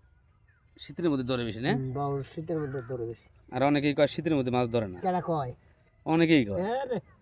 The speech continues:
Speaker 1: এটা তো আলাদা কোনো মন্ত্র নাই, তাই না?
Speaker 2: না, না, না, এই দেখেন না, এটা কি মন্ত্র?
Speaker 1: কি যে মাছ ধরার আবার কোনো মন্ত্র আছে নাকি?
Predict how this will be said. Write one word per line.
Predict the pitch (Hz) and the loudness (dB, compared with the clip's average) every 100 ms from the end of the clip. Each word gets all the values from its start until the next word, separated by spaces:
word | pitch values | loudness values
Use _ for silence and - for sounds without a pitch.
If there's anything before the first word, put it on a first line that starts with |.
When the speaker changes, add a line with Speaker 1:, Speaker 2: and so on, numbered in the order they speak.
| _ _ - | _ _ 2
Speaker 1:
এটা | 196 | 8
তো | |
আলাদা | 220 220 | 10 8
কোনো | 226 240 | 6 8
মন্ত্র | 247 254 226 | 8 8 8
নাই, | 156 123 | 8 6
তাই | 180 | 4
না? | 180 | 4
Speaker 2:
না, | 170 196 226 220 | 4 2 2 2
না, | 160 117 | -2 -4
না, | 107 | -8
এই | 147 175 175 | -4 -2 0
দেখেন | 180 175 | -2 -2
না, | 170 180 151 | -4 -6 -12
এটা | 165 147 | -12 -12
কি | 147 185 180 | -8 -6 -4
মন্ত্র? | 160 135 - 101 - _ _ _ _ _ _ _ _ _ _ - | -4 -6 -10 -20 -20 _ _ _ _ _ _ _ _ _ _ -6
Speaker 1:
কি | 175 | 2
যে | 180 | 4
মাছ | 180 190 | 6 6
ধরার | 202 190 | 6 8
আবার | 190 | 8
কোনো | 180 | 6
মন্ত্র | 180 214 202 | 4 4 6
আছে | 190 151 | 6 6
নাকি? | 143 143 | 0 0